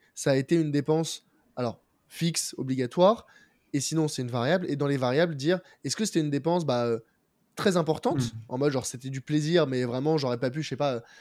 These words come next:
Speaker 1: le resto avec la famille, tu
Speaker 2: Mhm.
Speaker 1: vois, euh, bah, là, j'allais pas dire, non, j'y vais pas pour
Speaker 2: <laughs>
Speaker 1: économiser des sous, tu vois,
Speaker 2: Ouais,
Speaker 1: ça,
Speaker 2: ça, je
Speaker 1: ça,
Speaker 2: comprends.
Speaker 1: ça passe mal.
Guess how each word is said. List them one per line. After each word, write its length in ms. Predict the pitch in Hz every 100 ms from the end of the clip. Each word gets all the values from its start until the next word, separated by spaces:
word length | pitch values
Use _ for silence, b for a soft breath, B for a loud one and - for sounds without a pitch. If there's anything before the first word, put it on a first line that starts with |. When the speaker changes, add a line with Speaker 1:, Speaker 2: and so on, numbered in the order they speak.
| B
Speaker 1:
le 140 | - 139
resto 320 | 147 143 175
avec 180 | 156 143
la 100 | 139
famille, 380 | 147 156 196
tu 140 | 202 151
Speaker 2:
Mhm. 40 |
Speaker 1:
vois, 160 | 139 151
euh, 140 | 147 127
bah, 180 | 123
là, 140 | 135 156
j'allais 180 | 127 123
pas 100 | 127
dire, 160 | 147
non, 140 | 143 156
j'y 120 | 143
vais 120 | 135
pas 140 | 165
pour 160 | 151 139
Speaker 2:
<laughs> 0 |
Speaker 1:
économiser 440 | 135 147 131 135
des 140 | 139 135
sous, 220 | - 147
tu 160 | - 120
vois, 80 |
Speaker 2:
Ouais, 60 | 120
Speaker 1:
ça, 60 | 113
Speaker 2:
ça, 60 | 117
je 140 | 113
Speaker 1:
ça, 60 | 120
Speaker 2:
comprends. 160 | 123
Speaker 1:
ça 140 | 117 120
passe 200 | 131 -
mal. 200 | 127